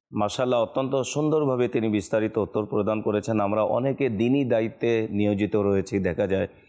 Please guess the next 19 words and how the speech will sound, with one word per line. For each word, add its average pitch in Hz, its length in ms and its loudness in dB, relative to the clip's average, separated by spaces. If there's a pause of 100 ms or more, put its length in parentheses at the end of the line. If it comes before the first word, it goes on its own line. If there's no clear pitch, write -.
(280)
মসজিদের 104 560 -2
চাঁদা 98 300 -2
হোক, 95 300 -2
মাদ্রাসার 92 460 -2
চাঁদা 92 300 -2
হোক 92 240 0
বা 120 420 -4 (360)
জনকল্যাণমূলক 127 1120 0
কোনো 113 220 0
কাজে 101 360 0
আমরা 95 400 0 (320)
নিয়োজিত 104 460 0
রয়েছি, 101 500 2
চাঁদা 98 360 -2
তুলতেই 107 460 0
থাকি। 101 400 -4 (100)
তো 98 420 0
এই 160 140 2
বিষয়ে, 123 600 0